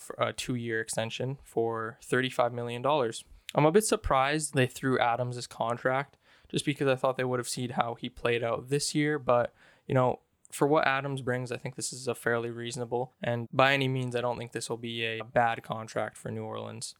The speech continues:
So, unfortunately, that's all the news this week. But for the next few weeks, up until the season starts, we're essentially gonna have a special where we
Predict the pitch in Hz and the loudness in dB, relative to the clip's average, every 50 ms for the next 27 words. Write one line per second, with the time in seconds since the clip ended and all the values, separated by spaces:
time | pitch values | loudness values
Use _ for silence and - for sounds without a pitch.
0 | _ - - - 151 139 139 135 139 139 131 - 185 196 196 - 208 160 135 143 | _ 2 6 8 8 8 8 6 2 0 0 0 0 0 0 0 0 0 0 0
1 | 151 - 170 147 139 135 131 127 120 120 123 151 175 - - - 120 117 131 160 | 0 0 0 0 0 0 0 0 0 0 0 0 0 -2 -4 -6 -8 -8 -10 -10
2 | - - - - - - _ _ _ _ - 139 139 131 - - - 135 120 123 | -12 -16 -20 -20 -20 -20 _ _ _ _ 2 2 2 2 0 -2 -2 0 0 0
3 | 123 135 165 170 - - - 170 170 160 127 120 117 131 - - - - - - | 0 0 -2 -2 -4 -6 -2 0 2 2 2 0 -2 -4 -6 -8 -6 -2 -2 -2
4 | - - 127 127 - 127 113 117 - - - 123 120 120 117 113 - - 139 123 | -2 -2 -6 -4 -4 -4 -2 -2 -4 -2 -4 -4 -4 -4 -6 -4 2 4 4 4
5 | 123 123 123 - - - _ _ - - - _ _ - 127 123 117 - - 147 | 4 2 -2 -6 -14 -18 _ _ -20 -20 -20 _ _ 2 2 2 4 4 2 2
6 | 151 - 139 131 123 131 - 123 123 120 117 117 120 120 - - 143 127 - - | 2 2 0 0 0 -2 -4 -4 -4 -6 -6 -6 -8 -8 -4 -2 0 0 0 2
7 | - 151 151 165 - - 127 120 123 131 - - - 127 120 120 120 123 120 120 | 2 2 2 2 2 2 2 2 0 -2 -4 -4 -2 -2 0 0 -2 -4 -6 -8
8 | 120 120 | -8 -10